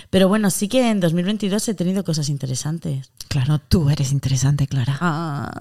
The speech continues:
Speaker 1: <laughs> sí.
Speaker 2: Entonces, resume, ¿cuáles son tus regalos? A ver.
Speaker 1: Gasolina,
Speaker 2: As-
Speaker 1: comida,
Speaker 2: No, no, pero esa
Speaker 1: pan.
Speaker 2: lista, esa lista ya está, ya está en la lista de los derechos cumplidos.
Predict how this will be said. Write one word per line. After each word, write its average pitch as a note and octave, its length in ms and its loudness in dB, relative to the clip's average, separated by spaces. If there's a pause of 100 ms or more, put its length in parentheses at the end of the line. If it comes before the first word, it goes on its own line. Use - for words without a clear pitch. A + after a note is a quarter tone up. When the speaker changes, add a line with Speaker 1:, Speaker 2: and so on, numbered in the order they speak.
Speaker 1:
<laughs> F#3 100 6
sí. - 400 -4 (260)
Speaker 2:
Entonces, F#3 380 4
resume, F3 340 4
¿cuáles F3+ 220 4
son D3+ 160 4
tus C#3+ 120 -2
regalos? C3 420 -4
A - 80 -2
ver. D3 140 -2
Speaker 1:
Gasolina, F3+ 580 2
Speaker 2:
As- C4+ 120 0 (200)
Speaker 1:
comida, G#3+ 540 6 (240)
Speaker 2:
No, G3 220 2
no, F#3+ 160 2
pero G3+ 100 2
esa F#3 100 4
Speaker 1:
pan. F3+ 100 4
Speaker 2:
lista, C#4+ 320 0
esa C#4+ 200 2
lista D#4 300 0
ya C4+ 140 2
está, A#3+ 400 0
ya A3 160 0
está C#4 200 0
en G3 340 0
la D#3+ 100 0
lista B3+ 240 2
de A#3+ 80 2
los A3 160 2
derechos A3+ 420 -2 (260)
cumplidos. A#3 760 4